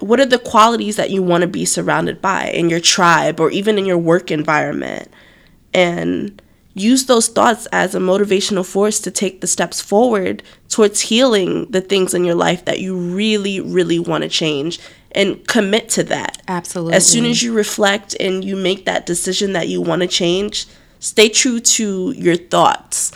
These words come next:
Speaker 2: Right.
Speaker 1: And stay true to, "You know what? I really do wanna vibrate higher."
Speaker 2: Right.
Speaker 1: My energy,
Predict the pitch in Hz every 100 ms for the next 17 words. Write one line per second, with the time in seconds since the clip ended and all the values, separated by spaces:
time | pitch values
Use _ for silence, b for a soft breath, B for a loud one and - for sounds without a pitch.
0 | - 180 156 147 190 - 190 196 - 208
1 | 190 185 - 196 170 190 - b b b
2 | b 269 285 302 311 311 - - b b
3 | b b 226 240 269 269 254 254 226 180
4 | 180 185 151 151 - - 185 - - -
5 | - 175 151 147 - - 190 - 262 262
6 | 254 262 247 254 -